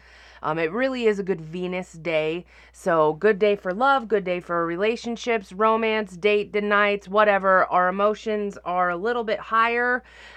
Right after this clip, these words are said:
Um, so just kinda take it easy. Remember, with all that fire in there, we really can pop off and go crazy. So try not to do that.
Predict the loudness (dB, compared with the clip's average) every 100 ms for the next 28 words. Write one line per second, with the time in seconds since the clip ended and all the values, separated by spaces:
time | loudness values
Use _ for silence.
0 | -2 4 6 4 2 -6 -10 _ _ -18
1 | -4 -2 0 -2 -4 -8 -14 -10 -8 -6
2 | -8 -12 -10 -8 -8 -8 -10 -8 -6 -4
3 | -4 0 0 0 -2 0 0 0 -2 -4
4 | -2 -2 -4 -6 -4 -2 -4 -6 -6 -6
5 | -4 -6 -10 -12 -2 0 2 0 0 -6
6 | -8 -8 -6 -8 -6 -12 -14 _ -20 -20
7 | -20 -20 -8 -4 -4 -6 -14 -20 -18 -18
8 | -16 -14 -16 -16 -16 -14 -12 -10 -10 -8
9 | -8 -8 -12 -16